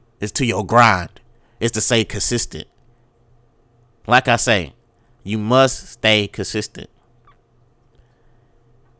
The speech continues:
And when I think about that and I think about not putting out an episode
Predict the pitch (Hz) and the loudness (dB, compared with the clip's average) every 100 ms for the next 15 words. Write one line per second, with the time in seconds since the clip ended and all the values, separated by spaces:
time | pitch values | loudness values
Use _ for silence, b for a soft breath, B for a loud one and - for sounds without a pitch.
0 | _ 104 113 120 170 180 160 156 165 156 | _ -2 2 2 2 2 4 4 4 2
1 | 127 127 156 139 131 123 113 - _ _ | 2 0 -2 -2 2 2 2 -2 _ _
2 | _ _ _ _ _ _ _ _ _ _ | _ _ _ _ _ _ _ _ _ _
3 | _ - 113 135 131 147 131 131 110 120 | _ -10 2 4 6 6 6 4 2 -2
4 | - 135 - 143 139 135 | -2 -2 0 2 0 -4